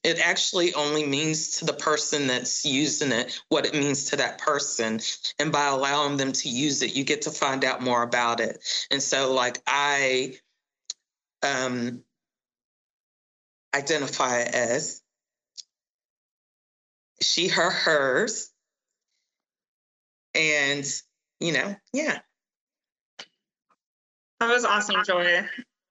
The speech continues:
Speaker 2: Um, I think what stood out to me, too, is that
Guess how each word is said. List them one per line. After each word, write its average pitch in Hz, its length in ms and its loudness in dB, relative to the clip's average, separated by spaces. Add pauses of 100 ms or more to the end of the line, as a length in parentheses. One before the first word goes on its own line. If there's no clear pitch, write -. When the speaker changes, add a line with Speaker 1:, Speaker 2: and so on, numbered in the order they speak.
(840)
Speaker 2:
Um, 202 260 4
I 233 80 2
think 302 240 0
what 269 260 2
stood - 220 0
out 185 140 0
to 208 100 -4
me, 185 80 0
too, 214 140 -2
is 190 320 2
that 185 440 4